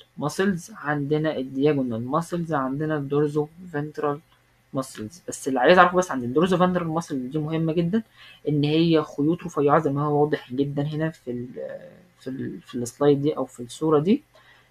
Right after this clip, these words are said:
بتفصل ما بين الدورزال والفنتر.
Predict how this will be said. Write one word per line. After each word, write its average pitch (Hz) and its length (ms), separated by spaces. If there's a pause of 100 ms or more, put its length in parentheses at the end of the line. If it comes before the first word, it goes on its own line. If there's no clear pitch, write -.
(120)
بتفصل 196 640
ما 156 100
بين 131 300 (180)
الدورزال 180 520
والفنتر. 143 540